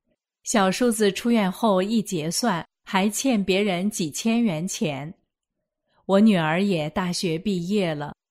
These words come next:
我手里攒了几千元钱，就让小叔子拿去还给别人，不用再给我了。小叔子一家万分感激。其实最令他们感动的还不只是这些。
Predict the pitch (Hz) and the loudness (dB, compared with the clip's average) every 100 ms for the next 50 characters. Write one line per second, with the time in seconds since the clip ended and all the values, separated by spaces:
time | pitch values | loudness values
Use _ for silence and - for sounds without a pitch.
0 | _ 202 196 202 220 226 185 202 - 190 | _ 0 2 2 2 2 0 0 -2 -4
1 | 151 185 196 175 - 196 190 156 170 - | -4 -6 -4 -6 -4 -4 -2 -4 -4 -4
2 | 175 139 151 - _ - 220 202 185 - | -4 -4 -10 -16 _ -2 2 4 2 0
3 | 165 156 - 196 190 190 165 165 160 147 | -4 -4 -2 -2 0 -2 -2 -2 -4 -6
4 | - 220 180 165 165 156 208 202 160 147 | -6 -2 -2 -2 -4 -4 -2 -2 -2 -6
5 | 151 165 135 156 _ _ 190 220 233 180 | -4 -6 -8 -10 _ _ 2 4 4 0
6 | - 175 170 156 170 185 135 104 110 - | -2 -4 -4 -4 -2 -4 -6 -8 -10 -12
7 | _ _ _ _ _ - 220 196 190 233 | _ _ _ _ _ -2 2 2 2 0
8 | 214 220 208 180 220 190 196 220 247 185 | 2 0 0 -2 -2 -2 -2 0 0 0
9 | - 208 208 208 175 147 147 - 175 170 | -2 0 0 -2 -4 -6 -10 -6 -4 -4
10 | - _ _ _ _ _ _ _ _ - | -8 _ _ _ _ _ _ _ _ -4
11 | - 202 202 175 185 254 226 214 185 190 | 2 2 4 0 0 0 0 2 0 -2
12 | 190 196 196 147 160 220 196 170 160 160 | -2 0 -2 -6 -4 0 0 0 0 -2
13 | 170 160 180 240 202 - - 180 180 226 | -2 -4 -2 -4 -4 -4 -2 -2 0 -2
14 | 156 - 175 160 | -2 -4 -4 -6